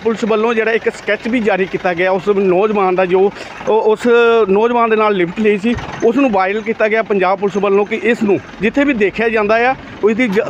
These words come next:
ਤੁਰੰਤ ਜਿਹੜੀ ਸੂਚਨਾ ਪੰਜਾਬ ਪੁਲਿਸ ਨੂੰ ਦਿੱਤੀ ਜਾਵੇ। ਇਸ ਸੰਬੰਧੀ ਅਸੀਂ ਉੱਚ ਅਧਿਕਾਰੀਆਂ ਨਾਲ ਗੱਲਬਾਤ ਕਰਾਂਗੇ ਕਿ ਕੀ ਕਹਿਣਾ ਉਸ ਸੰਬੰਧੀ। ਤਦ ਤੱਕ ਬਣੇ ਰਹੋ ਸਾਡੇ ਨਾਲ ਤੇ ਦੇਖਦੇ ਰਹੋ ਪੰਜਾਬ ਜੇਕੇ ਨਿਊਜ਼।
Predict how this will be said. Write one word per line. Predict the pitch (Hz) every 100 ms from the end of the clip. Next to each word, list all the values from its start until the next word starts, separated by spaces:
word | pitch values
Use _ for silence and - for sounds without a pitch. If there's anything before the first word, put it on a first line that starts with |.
| 202
ਤੁਰੰਤ | 262 285 277
ਜਿਹੜੀ | 220 220 226
ਸੂਚਨਾ | 196 180 190
ਪੰਜਾਬ | 190 175 170
ਪੁਲਿਸ | 170 151
ਨੂੰ | 170
ਦਿੱਤੀ | 151 -
ਜਾਵੇ। | 151 143 123 120 - 185
ਇਸ | 196
ਸੰਬੰਧੀ | 262 262 269 269
ਅਸੀਂ | 247 262
ਉੱਚ | 226 208
ਅਧਿਕਾਰੀਆਂ | 185 170 175 180
ਨਾਲ | 214 226
ਗੱਲਬਾਤ | 175 151 170 190
ਕਰਾਂਗੇ | 220 208 220 247 - -
ਕਿ | 233
ਕੀ | 233 233
ਕਹਿਣਾ | 220 185
ਉਸ | 190 -
ਸੰਬੰਧੀ। | 190 180 208 - - -
ਤਦ | 220
ਤੱਕ | 226
ਬਣੇ | 220 202
ਰਹੋ | 220 233
ਸਾਡੇ | 214 170
ਨਾਲ | 185
ਤੇ | 185
ਦੇਖਦੇ | 165 156
ਰਹੋ | 165 185 131
ਪੰਜਾਬ | 156 151 131
ਜੇਕੇ | 117 -
ਨਿਊਜ਼। | 127 110 -